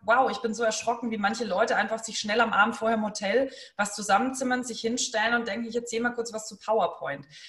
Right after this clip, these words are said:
Das ist wirklich ein Feilen, Feilen, Feilen an kleinen Worten, immer wieder dranbleiben,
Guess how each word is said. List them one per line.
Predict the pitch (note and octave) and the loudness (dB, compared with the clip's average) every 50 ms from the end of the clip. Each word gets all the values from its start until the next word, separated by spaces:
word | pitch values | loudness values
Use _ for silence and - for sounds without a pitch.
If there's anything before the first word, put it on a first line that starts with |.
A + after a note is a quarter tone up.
| - - _ | -20 -12 _
Das | - G3 F#3+ - | -6 -4 -2 -2
ist | - - - - | -2 -2 -2 -2
wirklich | A3+ C4+ C#4 C#4 C4 - - - | -4 -4 -4 -4 -6 -6 -4 -2
ein | G3 F#3 F#3+ G3 | -2 -2 -2 -6
Feilen, | - - - - - A#3+ C4+ D4 D#4 D#4 D#4 D#4 D4+ D4+ - - | -8 -12 -6 -2 0 0 0 0 -2 -4 -4 -4 -4 -6 -10 -12
Feilen, | - - - A3+ A3+ B3 B3+ B3+ B3 B3 B3+ - | -12 -4 -2 0 0 2 0 0 -2 -2 -4 -6
Feilen | - - - G3 G3 G3+ F3+ E3 E3 | -8 -4 -2 -2 0 0 -2 -4 -4
an | E3 E3+ - | -8 -12 -14
kleinen | - - G#3 G3 G3+ G#3+ A#3+ C4 C4+ B3 G#3+ F#3+ | -12 -4 0 0 2 2 2 0 -2 -4 -4 -2
Worten, | F#3 F#3 G3 G3 G3 G3 F3+ - | 0 0 0 0 -2 -6 -10 -8
immer | G3+ A#3+ C4 B3+ | -4 -2 0 0
wieder | B3+ A#3+ A#3+ A#3 | 2 0 0 0
dranbleiben, | A#3+ - - G3 G#3 A3+ A3 - F#3 E3 D#3 D#3 D#3+ | -2 -2 -2 -2 -2 -2 -2 -4 -4 -2 -2 -4 -6